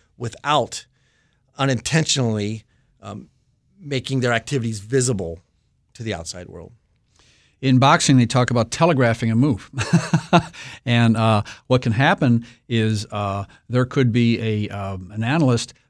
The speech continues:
Speaker 2: telegraphing their move, they're interested in a specific database, and those people can put a cookie on them and find out exactly what they're trying to find. So, so it could prevent some telegraphing of an analyst's activities, couldn't it?
Speaker 1: Absolutely.
Speaker 2: Now, the concept of open data and sensitive data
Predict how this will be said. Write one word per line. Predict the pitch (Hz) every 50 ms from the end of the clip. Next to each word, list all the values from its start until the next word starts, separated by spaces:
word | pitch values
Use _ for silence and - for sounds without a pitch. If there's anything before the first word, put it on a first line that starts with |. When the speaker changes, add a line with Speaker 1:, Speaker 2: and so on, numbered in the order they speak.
| _ _ -
Speaker 2:
telegraphing | - 165 175 185 147 147 131 127 - 131 123
their | 117
move, | 117 131 147 131
they're | 127 127
interested | 110 139 139 - - -
in | 123
a | 120
specific | - - - 123 - 139 120 120
database, | 107 123 131 160 160 120 101 98 107 - -
and | 113 117 120
those | 120 -
people | - 131 127 113 120
can | - 123 110 107 107
put | - - 123 117
a |
cookie | - - 175 190 - 147
on | 110 104
them | 107 110
and | 110 101 -
find | - 120 117 120 117 113
out | 107
exactly | 107 107 - 117 117 120 - 120
what | 113 107
they're | - 110
trying | - - 101 98
to | 98 95
find. | - - 85 90 -
So, | - 147 131 - - - - _ _ _
so | - - - 120 117 113
it | 117 117 -
could | - 151 139 123 - - - _
prevent | - 143 123 135 131 127
some | - - 139 123 117
telegraphing | 117 - - 165 190 180 131 139 120 120 120 - - 127 117 117 110
of | - 107 107 107 110 104 110
an | 107 113
analyst's | 120 120 120 113 110 - -
activities, | 107 104 - - 180 170 117 101 -
couldn't | - 170 156 123
it? | 87 - - - _ _ _ - -
Speaker 1:
Absolutely. | - - - 139 - 78 - 107 113 _ _ _ _ _ _ _ _ _ _ _ _ _ _ _ _ - - - - -
Speaker 2:
Now, | - 147
the | 156
concept | - - 185 196 202 - 190 175 - -
of | 131 - -
open | 151 180 180 165 139 135
data | 120 127 135 143 131 107 104 104
and | - 110 113 113
sensitive | - - - 180 220 214 - - 151 131 117
data | 113 101 87 82 80 87 113